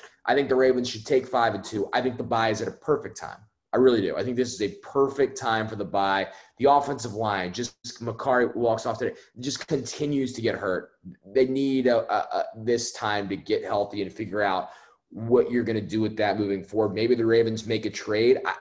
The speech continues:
I really think they should make a trade for an offensive lineman. I, I don't know if you can really win the Super Bowl with the guys they have on the roster and the,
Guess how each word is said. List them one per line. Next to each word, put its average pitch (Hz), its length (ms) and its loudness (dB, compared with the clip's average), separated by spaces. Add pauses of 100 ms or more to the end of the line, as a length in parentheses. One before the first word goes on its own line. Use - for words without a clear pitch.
(340)
I 123 40 0
really 117 480 2
think 113 320 -6
they 107 120 0
should 107 200 -6
make 95 180 -2
a 85 60 -10
trade 87 280 -4
for 85 80 -12
an 80 80 -4
offensive 80 360 -10
lineman. 85 320 -6
I, 87 220 -4
I - 20 2
don't 127 200 0
know 113 200 0
if 104 120 -12
you 98 60 -14
can 95 180 -10
really 95 180 -2
win 92 180 -2
the 87 80 -8
Super 87 300 -8
Bowl 82 260 -4
with 80 100 -6
the 82 80 -12
guys 80 340 -6
they 76 140 -6
have 82 360 -4
on 82 160 -8
the 76 60 -12
roster 76 460 -8
and 87 120 -6
the, - 40 -12